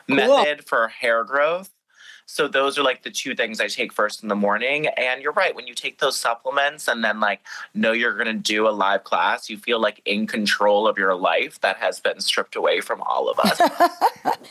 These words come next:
Speaker 1: But, you know, it's like, like I say, it's like we're just, this is an opportunity to reconnect back to the simpler things in life.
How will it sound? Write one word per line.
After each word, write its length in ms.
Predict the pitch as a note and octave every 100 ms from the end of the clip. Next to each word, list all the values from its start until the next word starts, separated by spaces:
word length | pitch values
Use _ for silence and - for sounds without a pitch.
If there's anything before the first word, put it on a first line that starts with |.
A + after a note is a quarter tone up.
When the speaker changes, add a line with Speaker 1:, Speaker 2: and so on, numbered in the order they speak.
| -
Speaker 1:
But, 140 | - G4
you 120 | G#4
know, 360 | G4+ D#4+ D#4 D#4+
it's 160 | C#4+ -
like, 200 | D4 C#4+
like 200 | D#4 D#4
I 100 | E4+
say, 320 | - E4 F4
it's 140 | C4
like 140 | G#3+ G3+
we're 100 | A3
just, 360 | C#4 C#4 - - _ -
this 240 | A#3 C4+ E4
is 120 | D4
an 100 | C#4+
opportunity 1120 | - A3 A#3+ A#3+ A#3+ A3 G#3+ G#3 A3+ A#3 A3 -
to 360 | - G#3+ G3 F#3
reconnect 800 | G3+ A3 A#3 G#3 F#3+ - -
back 300 | E3+ F#3 F3+ -
to 400 | G3 F#3 F3+ F3+ - - -
the 100 | G#3+
simpler 500 | G3+ A3+ G3 G3 F3
things 500 | E3+ E3+ D#3+ D#3+ E3 -
in 140 | F3+
life. 460 | E3 - - - -